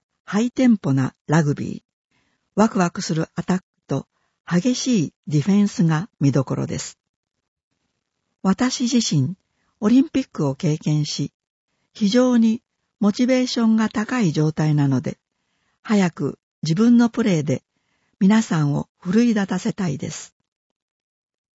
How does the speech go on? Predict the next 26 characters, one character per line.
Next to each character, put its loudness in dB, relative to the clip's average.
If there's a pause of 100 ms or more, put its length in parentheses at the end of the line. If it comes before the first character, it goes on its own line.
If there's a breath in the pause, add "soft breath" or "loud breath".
(840)
九 4
月 2
に 2
始 2
ま 4
っ -6 (100)
た -6 (120)
プ 0
レ 2
シ 0
ー 4
ズ 0
ン 0
か -8
ら、 -8 (720)
チ 2
ー 6
ム 2
は -4 (360)
勝 -2
つ -12
た -2
め 0
だ 0
け 2
に 4